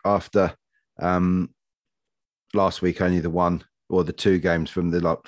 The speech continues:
the, the week before to talk about. So this week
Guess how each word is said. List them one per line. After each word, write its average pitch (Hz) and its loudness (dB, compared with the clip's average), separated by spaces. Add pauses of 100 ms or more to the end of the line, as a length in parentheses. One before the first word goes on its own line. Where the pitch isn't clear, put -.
the, 87 -2
the 95 -2
week 87 0
before 92 0
to - -12
talk 95 -2
about. 98 0
So 110 0
this 110 2
week 104 2